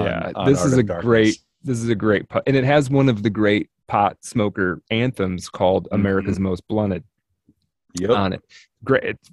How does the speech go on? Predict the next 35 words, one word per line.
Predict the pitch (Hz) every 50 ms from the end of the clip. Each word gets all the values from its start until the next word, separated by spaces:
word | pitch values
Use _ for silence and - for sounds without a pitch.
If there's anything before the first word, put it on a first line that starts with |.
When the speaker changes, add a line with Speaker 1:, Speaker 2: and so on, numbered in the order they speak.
| _ 127
Speaker 1:
a | 127
h-, | 123 - - - -
a | 135 120
hilarious, | - 160 156 147 143 147 156 160 160 151 139 127 120 - - - - _ _
smart, | - - - - 135 127 120 120 117 110 - - _ _ _ _ _ _ _ _ -
head | - - - 120 117 107
nodding | 104 101 92 90 85 90 90 90 -
kind | - 98 95 90 90
of | -
track. | - - 101 90 - - _ _ - - - - - - _ -
Um, | 123 123 120 113 - _ 143
other | 139 156 143
samples, | - - 139 135 117 - 123 120 113 104
they've | 107 110 104
got | 101 127 104 - - 110
Justice | 101 98 113 113 113 - - 135 - -
League | 123 131 131 127 -
cartoon | - 131 123 120 - - 135 123 120 -
samples, | - - - 127 117 110 - 117 113 - -
Tex | - - - 120 - - -
Avery | - 113 117 120 120 131 131 127
cartoons, | - - - 127 117 117 - - 135 123 120 120 117 110 -
Quincy | - - - 139 123 - - 98 90 -
Jones. | - 92 117 120 120 127 127 127 127 123 117 104 - -
It, | 110 92 -
it | 104 110 104 127 131 -
just, | - 135 120 -
like, | 127 117 101
goes | 117 107 95
on | 104 98 104 104 107 104 101
and | 98 95
on | 95 98 95 95
and | 92 90 92
on, | 92 95 90 90 90
these | 87 87 85